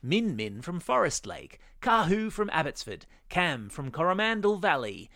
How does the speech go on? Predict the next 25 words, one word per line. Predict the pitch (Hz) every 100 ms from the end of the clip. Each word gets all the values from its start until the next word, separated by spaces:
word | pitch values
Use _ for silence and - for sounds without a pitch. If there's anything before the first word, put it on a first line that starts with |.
| _ -
Julia | 277 285 254 240
from | - 220
Williamston, | 196 226 208 180 - 165 135 110 98 _ - -
Amelie | 123 135 101 76 92
from | - 131
Killarney | - 160 175 185 185
Heights, | 165 185 139 - - - -
Cassie | - 208 202 175
from | 185 196 196
Wauchope, | 196 240 156 160 208 -
and | - 214 165 190 196 - -
Sienna | - - 262 240 131 98 - -
from | - 202
Five | 175 - 113 92 -
Dock. | 80 - - - _ _ - -
And | 127 123
a |
belated | 104 101 107 160 131
birthday | 95 104 113
shout | 113 131 123
out | 139 -
to | 190
Ethan | 226 214 147 135
from | 147 113 110 127
Barara. | 185 175 143 123 - -